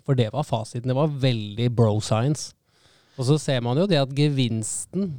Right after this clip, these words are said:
på å, eller hva skal man si, utfallet av å sove lite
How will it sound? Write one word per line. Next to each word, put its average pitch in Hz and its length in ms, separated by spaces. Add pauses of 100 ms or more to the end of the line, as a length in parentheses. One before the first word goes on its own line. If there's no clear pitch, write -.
(260)
på 135 80 (160)
å, 135 80 (560)
eller 147 320
hva 156 160
skal 170 160
man 147 80
si, 156 80 (240)
utfallet 120 460
av 123 100
å - 20
sove 139 300
lite 151 400